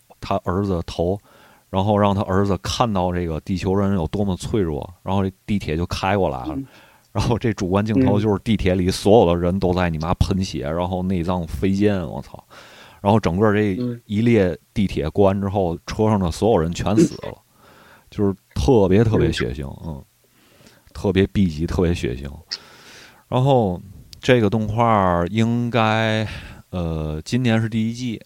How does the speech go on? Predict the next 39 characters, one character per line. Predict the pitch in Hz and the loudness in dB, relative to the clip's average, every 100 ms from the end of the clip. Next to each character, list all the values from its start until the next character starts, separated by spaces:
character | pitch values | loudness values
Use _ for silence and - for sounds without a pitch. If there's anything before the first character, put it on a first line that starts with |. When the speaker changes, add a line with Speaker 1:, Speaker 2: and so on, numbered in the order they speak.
| - | -8
Speaker 1:
然 | 95 98 | -6 -2
后 | 104 92 | 0 0
我 | 82 | 0
估 | 87 113 | 0 0
计 | 104 | 0
第 | 90 110 | 0 0
二 | 104 | 0
季 | 92 95 | -2 -4
马 | 71 82 | -4 -4
上 | 104 | -2
就 | 101 | -2
会 | 95 | -2
出 | - 101 | -2 -2
来 | 107 65 | -2 -2
了。 | 73 - _ | -10 -18 _
而 | - 120 | -2 0
且 | 104 | 0
这 | 90 139 | 0 0
个， | 117 98 - | 0 -2 -4
这 | 131 117 | -6 0
个 | 98 90 | 0 0
动 | 120 110 | -2 -2
画 | 120 117 101 | 0 2 0
的， | 92 87 80 82 - - - - - | 0 0 -2 -4 -10 -20 -20 -20 -6
呃， | 90 87 85 82 82 | 0 0 2 0 -2
基 | - 127 | 0 2
础 | 147 87 78 | 2 -2 -2
是 | - | 0
一 | 104 | 2
个 | 110 | 2
漫 | 120 185 76 | 2 0 -2
画， | - 69 - _ _ - | -6 -8 -14 _ _ -6
这 | 113 | -4
漫 | 123 127 | 0 -2
画 | 107 90 | 0 -4
我 | |
没 | 80 104 | -2 -6
看 | - 143 | -4 -4
啊。 | 90 64 | -6 -10